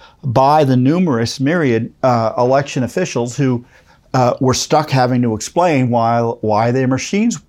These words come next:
why the machines weren't working? And indeed, as, a, as I, um, report to you here, my understanding is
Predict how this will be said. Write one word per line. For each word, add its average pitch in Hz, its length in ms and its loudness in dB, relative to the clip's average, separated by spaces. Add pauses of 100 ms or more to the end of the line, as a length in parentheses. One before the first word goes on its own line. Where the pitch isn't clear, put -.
(100)
why 120 220 2
the 135 80 0
machines 202 440 -2
weren't 113 260 -4
working? 85 340 -8 (640)
And 139 160 4
indeed, 143 520 2
as, 117 180 0
a, 127 180 2
as 127 240 0
I, 120 460 2
um, 110 500 -2
report 165 460 -2
to - 120 -4
you 120 160 0
here, 123 640 0 (460)
my 147 160 4
understanding 131 600 2
is 143 320 -2